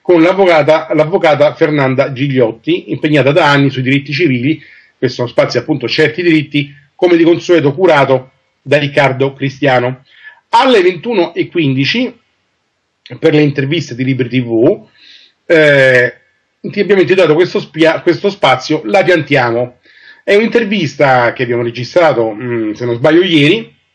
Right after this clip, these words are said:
a William Verardi, Lucia Spiri e Andrea Trisciuoglio, <coughs> scusate, <coughs> animatori della, animatori della, ehm, associazione La Piantiamo Cannabis Social Club,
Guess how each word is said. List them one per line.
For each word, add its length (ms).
a 180
William 320
Verardi, 480
Lucia 280
Spiri 420
e 40
Andrea 220
Trisciuoglio, 840
<coughs> 1080
scusate, 580
<coughs> 1700
animatori 460
della, 400
animatori 460
della, 580
ehm, 360
associazione 760
La 220
Piantiamo 640
Cannabis 560
Social 420
Club, 420